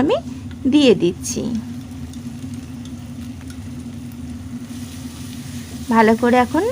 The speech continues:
এটাকে কষিয়ে নেব যতক্ষণ না রসুনের কাঁচা গন্ধটা চলে যাচ্ছে। দেখো কত সুন্দর তেল রিলিজ হওয়া শুরু করে দিয়েছে, মশলাটা একদম ভালোভাবে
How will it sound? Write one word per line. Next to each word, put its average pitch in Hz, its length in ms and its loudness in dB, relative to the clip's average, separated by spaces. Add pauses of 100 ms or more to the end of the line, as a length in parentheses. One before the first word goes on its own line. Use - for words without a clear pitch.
(180)
এটাকে 220 280 0 (120)
কষিয়ে 226 460 6
নেব 208 180 2 (640)
যতক্ষণ 247 460 6 (100)
না 453 80 6 (560)
রসুনের 226 480 6
কাঁচা 220 300 4
গন্ধটা 233 440 8 (440)
চলে 233 320 8
যাচ্ছে। - 360 -2 (3500)
দেখো 277 200 8 (100)
কত 302 120 8 (120)
সুন্দর 330 340 6
তেল 320 140 10 (100)
রিলিজ 311 300 8
হওয়া 320 220 10
শুরু 320 240 10
করে 320 240 8
দিয়েছে, 339 320 6 (540)
মশলাটা 254 460 6 (120)
একদম 226 260 6 (100)
ভালোভাবে 285 460 8